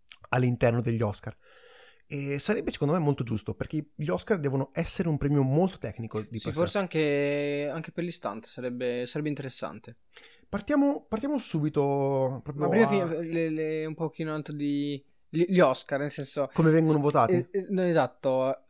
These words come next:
Speaker 2: Innanzitutto per portare un film, eh, per candidare un film agli Oscar deve essere uscito almeno per una settimana nella contea di Los Angeles.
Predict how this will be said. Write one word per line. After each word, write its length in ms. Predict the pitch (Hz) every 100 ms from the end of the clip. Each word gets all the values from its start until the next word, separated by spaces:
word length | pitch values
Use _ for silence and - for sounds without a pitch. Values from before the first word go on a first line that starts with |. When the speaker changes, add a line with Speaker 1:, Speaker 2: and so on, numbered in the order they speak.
| -
Speaker 2:
Innanzitutto 380 | 175 170 185 185
per 260 | 180 170
portare 460 | - 170 170 160 160
un 240 | 170 165
film, 340 | - 175 165 165
eh, 640 | 165 160 156 - - 147
per 120 | 143
candidare 340 | 160 170 175 165
un 100 | 156
film 400 | - 170 165 160
agli 260 | 156 156 170
Oscar 580 | 196 - 196 202 208
deve 220 | 190 147 143
essere 260 | 135 143
uscito 260 | 139 143 143
almeno 460 | 139 143 143 139
per 460 | 135 147 139 139 -
una 240 | 220 196 180
settimana 580 | 156 - 156 160 170
nella 160 | 175 151
contea 260 | - 135 139
di 80 |
Los 160 | 135 131
Angeles. 560 | 143 147 151 196 -